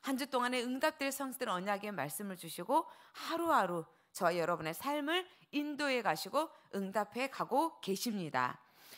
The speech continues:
우리 예언의 모든 성도님들은 보내심을 받은 그리스도의 제자들입니다. 보내심을 받은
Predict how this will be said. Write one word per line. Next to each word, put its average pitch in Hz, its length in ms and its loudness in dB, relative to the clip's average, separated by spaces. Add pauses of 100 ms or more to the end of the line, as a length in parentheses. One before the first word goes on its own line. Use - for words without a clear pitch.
우리 277 300 4
예언의 294 260 6
모든 269 300 2
성도님들은 233 920 -2 (320)
보내심을 294 640 2
받은 147 400 -2 (480)
그리스도의 240 840 0 (200)
제자들입니다. 180 1000 -2 (540)
보내심을 311 760 2
받은 196 520 -2